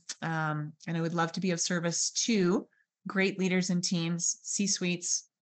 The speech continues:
definitely, when you are looking for somebody to come at, light a fire and help stoke it so that you can do better work. When, when I do my work, I think just like you, Gresh, I'm gonna take this big leap of faith, is that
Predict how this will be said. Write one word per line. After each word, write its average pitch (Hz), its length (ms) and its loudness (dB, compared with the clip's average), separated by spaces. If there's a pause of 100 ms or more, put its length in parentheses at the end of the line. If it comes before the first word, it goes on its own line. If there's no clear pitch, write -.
(140)
definitely, 170 640 0 (540)
when 175 320 4
you 175 420 4
are 175 120 2
looking 180 320 0
for 170 720 0
somebody 185 360 0
to 175 40 -4
come 185 280 0
at, 180 160 0 (180)
light 185 300 2
a 208 80 2
fire 190 560 2 (260)
and 175 100 -2
help 180 260 -2
stoke 202 380 0
it 175 120 -4
so 180 140 -2
that 170 200 -2
you 220 140 2
can 214 160 2
do 170 160 0
better 160 260 -4
work. 151 240 -6
When, 185 240 0
when 214 100 4
I 226 140 4
do 214 240 0
my 214 120 4
work, 196 360 2
I 185 60 0
think 185 200 -2
just 185 160 -2
like 180 160 -2
you, 185 120 0
Gresh, 165 260 -2
I'm 170 80 -2
gonna 160 100 -4
take 160 220 -8
this 156 140 -8
big 165 180 -6
leap 160 180 -4
of 165 80 -10
faith, 175 300 -4
is 160 120 -8
that 165 240 -2